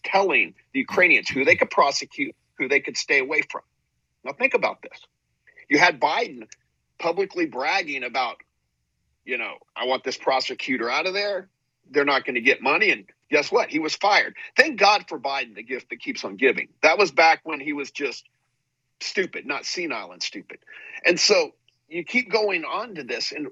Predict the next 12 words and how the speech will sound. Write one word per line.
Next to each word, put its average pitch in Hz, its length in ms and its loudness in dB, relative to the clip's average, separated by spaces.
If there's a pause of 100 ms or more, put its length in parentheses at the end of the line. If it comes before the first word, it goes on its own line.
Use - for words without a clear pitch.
(120)
the 147 120 -8
reason 214 300 2
this 196 180 2
is 160 100 -2
important 170 460 0
is 120 100 -2
John 185 340 2
Solomon 135 600 2 (720)
has 131 220 2
had 143 240 2
an 123 100 -4
amazing 110 1080 -4